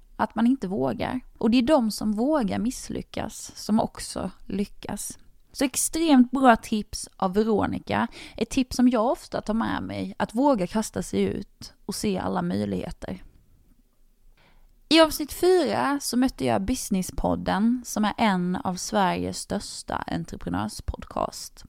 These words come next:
Jag kände att det var en självklarhet att ta med dem i Våga podcast.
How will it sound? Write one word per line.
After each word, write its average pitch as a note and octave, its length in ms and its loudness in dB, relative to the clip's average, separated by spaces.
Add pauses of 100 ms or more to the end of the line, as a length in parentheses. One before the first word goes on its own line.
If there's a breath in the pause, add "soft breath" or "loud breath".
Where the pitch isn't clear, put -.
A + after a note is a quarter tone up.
Jag G#3+ 140 2
kände B3+ 260 4
att - 220 -2
det A3+ 140 2
var A3 100 4
en G3+ 80 2
självklarhet G#3 1000 -2
att - 60 -6
ta G#3+ 100 0
med G#3 300 4
dem G3 300 0
i G3 100 -6
Våga F3 680 0
podcast. - 840 -4